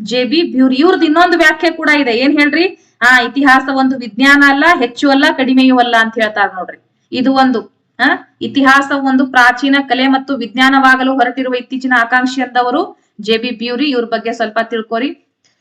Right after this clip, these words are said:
ಜೆ ಬಿ ಬ್ಯೂರಿ, ಇವರು ಒಬ್ರು ಐರಿಷ್ ಇತಿಹಾಸಕಾರ ಮತ್ತು ವಿದ್ವಾಂಸರಿ. ಇತಿಹಾಸ ಒಂದು ವಿಜ್ಞಾನ, ಹೆಚ್ಚು ಅಲ್ಲ, ಕಡಿಮೆಯೂ ಅಲ್ಲ ಎಂಬುದು ಕೂಡ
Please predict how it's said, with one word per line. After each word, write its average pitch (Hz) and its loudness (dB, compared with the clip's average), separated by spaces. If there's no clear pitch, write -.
ಜೆ 226 0
ಬಿ 311 -2
ಬ್ಯೂರಿ, 214 -6
ಇವರು 330 2
ಒಬ್ರು 302 0
ಐರಿಷ್ 294 2
ಇತಿಹಾಸಕಾರ 269 0
ಮತ್ತು 233 -6
ವಿದ್ವಾಂಸರಿ. 220 -6
ಇತಿಹಾಸ 339 2
ಒಂದು 285 0
ವಿಜ್ಞಾನ, 262 2
ಹೆಚ್ಚು 269 -2
ಅಲ್ಲ, 311 2
ಕಡಿಮೆಯೂ 294 0
ಅಲ್ಲ 269 2
ಎಂಬುದು 233 -4
ಕೂಡ 226 -6